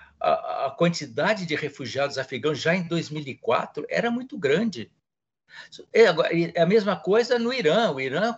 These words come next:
é, todos esses países vizinhos convivem com uma quantidade enorme de refugiados afegãos. Agora, junto, não só a questão do, do refugiado, da questão de trabalho, de, de, de tudo que significa uma convivência da, com ele, mas também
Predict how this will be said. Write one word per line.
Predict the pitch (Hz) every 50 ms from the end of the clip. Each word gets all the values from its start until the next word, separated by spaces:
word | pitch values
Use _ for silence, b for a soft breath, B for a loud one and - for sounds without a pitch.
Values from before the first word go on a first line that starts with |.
| - -
é, | 151 156 156 151 -
todos | - - 190 208 175
esses | 170 170 -
países | - - 143 143 127 120
vizinhos | 113 110 107 117 190 214 220
convivem | - - - 156 123 107 113 196 220 214 202
com | 175 - 165
uma | 151 147
quantidade | - - 151 143 - - 120 156 170 165 185
enorme | 196 175 156 151 165 185 214 226 214 196
de | 170 160
refugiados | - 160 147 - 147 120 117 143 143 156 -
afegãos. | 165 160 - 165 143 120 123 143 160 151 - - - _ _ _ b b b b b b b b b b b
Agora, | b 190 180 208 202 196 - 131
junto, | 175 135 120 165 233 269 262 - 165
não | 156 170 220 233
só | 220 - 196 160
a |
questão | 160 147 135 120 - - 143 131
do, | 123 120 120 120 113
do | 110 110
refugiado, | 117 123 117 - 113 92 - 123 139 156 160 135 120 101
da | 92 110
questão | - - 110 - - 117 110
de | 104 -
trabalho, | - - 104 90 87 107 - 82 90 - 123 113
de, | 95 - 98 95 92 - -
de, | - _ _ _
de | _ - - -
tudo | _ - - 131 123
que | - -
significa | - - - 107 104 98 87 - - 127 156 165 - - -
uma | - - - - - _ _
convivência | - 113 104 101 98 101 104 107 113 - - - - - - - - _ _ - _ _
da, | - 117 95 - - - B B B B
com | B - 110 120
ele, | 156 196 185
mas | 180 180 196 214 -
também | - - 240 220 175 131 147 156 196 233 233 175 -